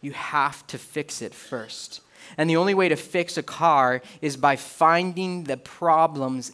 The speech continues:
in it, and then you can fix them. The only way to get closer to God, to grow in our faith, is by first discovering, admitting, and revealing the problems so we can work on them and we can get closer to God.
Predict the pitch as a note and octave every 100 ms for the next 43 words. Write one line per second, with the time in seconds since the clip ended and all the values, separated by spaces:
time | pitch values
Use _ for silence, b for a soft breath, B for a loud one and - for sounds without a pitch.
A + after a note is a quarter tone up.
0 | - E3+ E3 B2 A#2 - - B B B
1 | - C#3+ C#3+ B2 C#3+ D#3+ D#3+ C#3 C#3 -
2 | C3+ B2+ - D3+ - - B2+ A2 A2 _
3 | _ _ _ b b b b b b b
4 | b C#3+ D3+ E3+ E3 E3+ E3 E3 D3+ D3+
5 | - - - E3 F#3 F#3 E3+ C#3+ C3 C3
6 | C3 D3+ C3 C3 C3+ D3+ F3 E3+ D#3 C3+
7 | D#3+ C#3 C3+ - B - C3 B2+ C#3 -
8 | - F#3+ F#3 F3+ - B B _ - C#3+
9 | - - F3 F#3 G3 A3 A3 D3 C#3 D3
10 | F3 F3 D#3 D3+ C3+ C#3 C3+ C3 B2 E3+
11 | E3 C#3+ C3 B2+ - C#3+ C3+ C3 A2+ A2+
12 | A2 - - - _ _ b b b -
13 | B2+ C3 B2+ B2+ C3 C3+ C#3 C3 A#2+ B2
14 | B2 A#2+ A2 - A2+ - G#2+ A2+ G2+